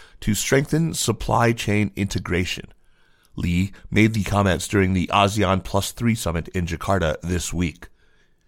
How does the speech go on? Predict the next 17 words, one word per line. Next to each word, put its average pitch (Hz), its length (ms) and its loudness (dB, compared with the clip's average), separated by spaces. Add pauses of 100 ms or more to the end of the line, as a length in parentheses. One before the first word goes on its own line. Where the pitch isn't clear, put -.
(100)
The 101 220 4
proposed 117 420 6
conference 95 460 2
for 92 160 -2
next 104 260 -2
year 90 260 2 (380)
aims 123 360 2
to 110 140 2
deepen 135 560 2
regional 113 500 2
industrial 95 600 2
collaboration, 85 840 0 (500)
better 92 240 6
leverage 85 480 4
geographic 87 680 0
proximity 117 720 0
and 92 240 0